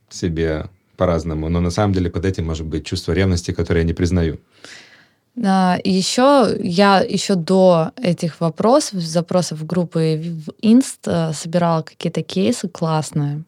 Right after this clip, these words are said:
Speaker 2: которые
Speaker 1: Мгм.
Speaker 2: часто встречаются. То есть, например, это бывшие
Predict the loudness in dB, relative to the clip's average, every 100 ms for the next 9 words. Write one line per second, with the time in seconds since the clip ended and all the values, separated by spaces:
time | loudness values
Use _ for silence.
0 | _ -12 -6 -4 -2 -2 -4 -4 -8 -12
1 | -20 -20 -6 -2 -2 -2 -6 -6 -4 -2
2 | -2 -2 -8 -6 -6 -2 -4 -2 0 2
3 | 0 -2 -2 -4 -2 -2 0 -2 -2 0
4 | -2 -2 -4 -4